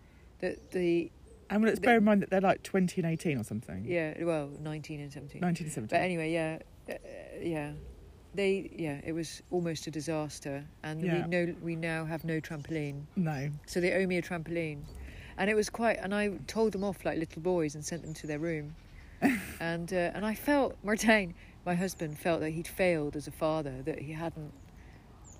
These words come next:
Speaker 1: maybe properly explained to them how dangerous petrol can be.
Speaker 2: But this
Speaker 1: Anyway,
Speaker 2: is it,
Speaker 1: they
Speaker 2: is you
Speaker 1: won't do it
Speaker 2: just
Speaker 1: again.
Speaker 2: Yeah,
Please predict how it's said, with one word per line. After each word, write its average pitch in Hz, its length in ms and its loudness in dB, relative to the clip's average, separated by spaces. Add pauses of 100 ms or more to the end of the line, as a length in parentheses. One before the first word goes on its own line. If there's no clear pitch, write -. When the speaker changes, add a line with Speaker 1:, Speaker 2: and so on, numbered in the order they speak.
(300)
Speaker 1:
maybe 170 300 2
properly 170 340 0
explained 156 520 -2
to 160 100 -10
them 135 240 -2 (260)
how 147 160 -4
dangerous 151 540 -2
petrol - 400 -6
can 143 160 -8
be. 135 300 -4 (840)
Speaker 2:
But 170 160 -2
this - 20 2
Speaker 1:
Anyway, - 180 2
Speaker 2:
is 294 140 2
it, 349 140 6
Speaker 1:
they 185 80 6
Speaker 2:
is 180 60 6
you 196 60 8
Speaker 1:
won't 196 140 6
do - 80 4
it 175 40 8
Speaker 2:
just 165 100 4
Speaker 1:
again. 160 360 2
Speaker 2:
Yeah, 220 400 10